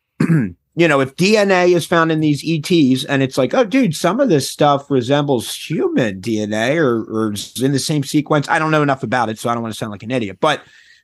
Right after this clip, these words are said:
um, you know, I think it's possible that extraterrestrials could s-, want to, whatever, evolve primates, et cetera, give sentient life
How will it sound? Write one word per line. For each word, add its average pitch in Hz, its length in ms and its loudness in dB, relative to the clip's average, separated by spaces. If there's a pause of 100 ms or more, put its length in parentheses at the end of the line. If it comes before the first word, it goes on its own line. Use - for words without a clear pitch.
(120)
um, 143 360 2
you 190 140 2
know, 220 100 6
I 156 100 4
think 175 180 -2
it's 156 120 0
possible 170 540 2
that 135 200 0 (920)
extraterrestrials 147 1160 -2
could 113 480 2 (1300)
s-, - 240 -12
want 147 400 -2
to, 151 220 4
whatever, 135 460 2
evolve 139 460 2 (100)
primates, 165 540 0
et 139 100 -4
cetera, 160 520 2 (140)
give 143 260 0
sentient 151 460 -2
life 147 320 2